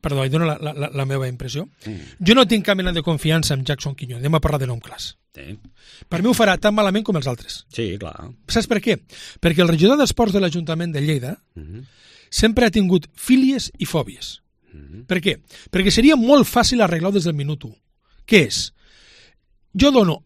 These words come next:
Speaker 1: a l'Ajuntament el deu, vuit, dotze, això no ho sé, eh? Això és una negociació política del pressupost que tingueu els equips amb un sostre per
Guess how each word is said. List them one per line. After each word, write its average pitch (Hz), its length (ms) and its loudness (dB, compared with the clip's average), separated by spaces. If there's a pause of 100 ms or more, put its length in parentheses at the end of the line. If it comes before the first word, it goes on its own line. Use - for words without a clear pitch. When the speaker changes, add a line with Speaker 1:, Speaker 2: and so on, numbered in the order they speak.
Speaker 1:
a 185 60 2
l'Ajuntament 175 560 2 (160)
el 190 180 4
deu, 220 340 4
vuit, 202 360 4
dotze, 170 320 6
això 240 120 4
no 254 100 6
ho 156 40 6
sé, 131 140 0
eh? 262 180 0 (120)
Això - 120 2
és 160 80 6
una 180 100 6
negociació 160 400 0
política 233 640 2 (340)
del 196 280 4
pressupost 202 720 0 (1500)
que 185 100 6
tingueu 214 380 4 (160)
els 170 180 2
equips - 360 -2 (120)
amb 170 160 2
un 196 80 0
sostre 214 320 4
per 139 80 2